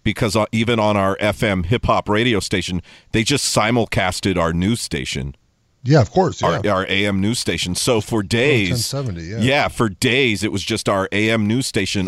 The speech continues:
Speaker 1: on our F M station.
Speaker 2: Like, the one thing that, the reason why I don't think social media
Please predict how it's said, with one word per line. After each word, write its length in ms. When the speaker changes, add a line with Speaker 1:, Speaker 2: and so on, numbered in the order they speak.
Speaker 1:
on 300
our 260
F 220
M 200
station. 480
Speaker 2:
Like, 140
the 80
one 260
thing 220
that, 160
the 120
reason 280
why 160
I 40
don't 180
think 160
social 320
media 460